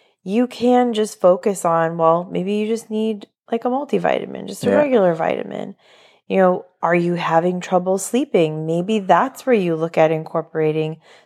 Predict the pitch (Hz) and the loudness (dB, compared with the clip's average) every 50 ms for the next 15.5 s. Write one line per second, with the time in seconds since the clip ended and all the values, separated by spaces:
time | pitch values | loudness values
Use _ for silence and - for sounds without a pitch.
0 | _ - - 185 180 180 180 175 175 170 175 - - - - 185 185 180 202 202 | _ -2 2 2 2 4 4 2 2 2 -2 -8 -14 -8 -6 -6 -4 -2 -2 -2
1 | 185 202 226 247 247 226 180 170 170 - - 165 165 160 160 160 160 165 170 - | 0 0 2 4 4 4 4 4 2 0 -2 -2 -2 -2 -2 0 0 0 0 -2
2 | - 170 170 175 180 175 175 175 175 175 175 - - - 202 202 - 240 226 202 | -8 -10 -4 -2 -2 0 0 -2 -4 -4 -8 -6 -2 -2 -2 0 0 -6 -4 -4
3 | 170 165 156 85 - - - - - _ _ _ _ _ _ _ _ _ _ - | -4 -4 -6 -6 -10 -14 -20 -20 -20 _ _ _ _ _ _ _ _ _ _ 2
4 | 240 269 285 277 240 208 196 190 196 202 214 - 180 185 185 190 190 208 226 220 | 4 6 6 6 6 6 6 6 4 2 0 -6 -8 -6 -4 -2 0 2 2 2
5 | 220 208 196 190 180 - - - - - _ _ _ - - 180 175 185 185 170 | 4 2 2 2 -2 -4 -12 -20 -20 -20 _ _ _ -14 -10 -6 -4 -4 -6 -6
6 | 170 170 180 185 214 226 220 208 202 185 175 170 165 - - - 175 180 180 180 | -8 -6 -2 0 4 6 6 6 6 6 4 4 2 0 -2 -4 -8 -6 -4 -2
7 | 185 185 180 170 - - - 180 170 165 160 160 160 - - - - 185 180 - | -2 -4 -4 -6 -8 -6 -4 -2 -2 0 0 -2 -2 -4 0 2 2 2 2 2
8 | 190 180 - 196 170 165 160 160 156 156 156 - - - 254 285 277 254 220 190 | -4 -2 2 2 2 2 0 -2 -6 -10 -8 -2 2 2 2 2 4 2 2 2
9 | 170 165 160 156 151 151 156 170 190 - _ - - - _ _ - 185 180 - | 2 0 -2 -2 0 0 0 0 -2 -4 _ -20 -20 -20 _ _ -8 -6 -2 0
10 | 185 175 170 170 175 170 160 170 _ - - - - 233 240 233 233 202 180 170 | 0 0 0 0 0 0 -2 -2 _ -18 -8 0 0 0 2 2 0 -2 0 -2
11 | 160 165 - _ _ - 170 175 208 254 269 247 202 165 - 156 156 151 151 175 | -4 -4 -6 _ _ 0 2 4 4 4 2 0 -2 0 2 4 4 4 4 2
12 | 202 - _ _ _ _ _ _ _ _ _ _ _ _ _ _ _ _ _ _ | 2 -2 _ _ _ _ _ _ _ _ _ _ _ _ _ _ _ _ _ _
13 | _ - 226 233 220 220 214 - - 190 196 226 233 240 254 247 233 220 214 208 | _ 2 4 4 4 2 -2 -4 -4 0 0 0 0 2 2 2 4 4 6 4
14 | 208 208 - - 202 190 185 180 - - 233 262 254 233 208 190 180 170 165 170 | 4 2 0 -4 -4 -4 -4 -4 0 2 2 2 2 0 0 0 0 0 0 0
15 | 180 214 233 - - - - - - | 0 -2 -4 -10 -14 -14 -14 -14 -16